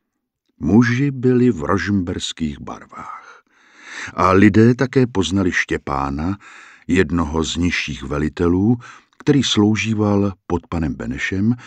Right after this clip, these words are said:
když ten byl ještě v rožmberkových službách, ale i později, když si Beneše Rožmberk najímal nebo když si musel splnit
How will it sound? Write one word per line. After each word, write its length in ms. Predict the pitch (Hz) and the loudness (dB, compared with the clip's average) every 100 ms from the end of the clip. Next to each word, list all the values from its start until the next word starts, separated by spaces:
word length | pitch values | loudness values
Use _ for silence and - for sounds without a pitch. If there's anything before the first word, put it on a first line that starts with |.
| - - _ | -20 -20 _
když 420 | - 80 82 - - | -8 -2 0 0 0
ten 300 | 85 85 85 | 0 2 2
byl 160 | 101 | 2
ještě 480 | 107 104 - - 117 | 4 0 -2 -4 -4
v 120 | 104 | -2
rožmberkových 920 | 80 80 85 76 76 76 - 62 - - | -4 -4 -2 -2 -2 -6 -6 -8 -8 -10
službách, 720 | 69 76 78 92 113 123 - - - - - - | -6 -6 -6 -6 -6 -8 -16 -20 -20 -20 -20 0
ale 180 | 113 135 | 4 6
i 180 | 139 | 6
později, 680 | 135 156 131 92 76 67 73 - - - - | 4 2 2 2 0 0 -6 -10 -20 -20 -16
když 300 | 76 85 - | -6 -4 -4
si 120 | - | -4
Beneše 680 | 65 85 92 101 - 107 110 | -4 0 2 2 0 -2 0
Rožmberk 720 | 90 76 85 82 78 78 - | 0 -4 -2 0 0 -4 -6
najímal 600 | 76 85 90 95 107 123 131 - 71 | -4 -2 0 2 2 0 -2 -10 -6
nebo 380 | 73 62 65 67 | -6 -6 -10 -10
když 260 | 69 76 | -10 -6
si 100 | - | -6
musel 380 | 73 71 - 67 | -6 -4 -6 -6
splnit 580 | - - 85 80 85 | -8 -6 -4 -4 -4